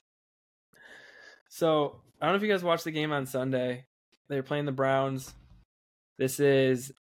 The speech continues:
at least the third time they've done this this year, where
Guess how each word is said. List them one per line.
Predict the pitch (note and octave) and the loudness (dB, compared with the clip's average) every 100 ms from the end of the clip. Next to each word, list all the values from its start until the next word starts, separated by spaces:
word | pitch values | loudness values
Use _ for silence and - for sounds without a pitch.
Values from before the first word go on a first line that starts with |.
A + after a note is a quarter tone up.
| _ C#3+ | _ -4
at | C3 | -4
least | B2+ C3+ E3+ F#3+ | 0 0 0 -2
the | D#3 C#3 | -8 -4
third | C3+ C3 | 0 0
time | C3 C3 B2+ | 0 -4 -2
they've | B2 | -4
done | B2+ B2 | -4 -4
this | B2+ B2 - | -4 -6 -8
this | B2+ A#2+ C3 | -8 -6 -6
year, | B2+ B2 B2 - _ | -4 -4 -6 -8 _
where | C#3 C3 B2+ B2+ | -2 0 0 -2